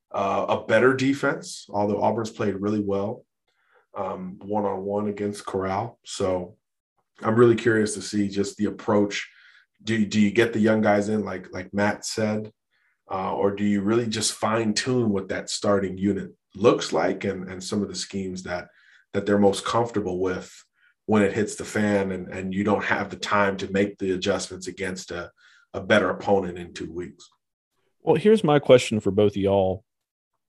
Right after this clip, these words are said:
Speaker 2: Um, you know, obviously when you have Kiffin, it's, it's an exciting brand of football, and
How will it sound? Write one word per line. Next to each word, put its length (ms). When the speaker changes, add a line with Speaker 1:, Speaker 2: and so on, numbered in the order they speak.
Speaker 2:
Um, 580
you 80
know, 80
obviously 380
when 140
you 100
have 140
Kiffin, 640
it's, 480
it's 160
an 60
exciting 480
brand 240
of 60
football, 560
and 240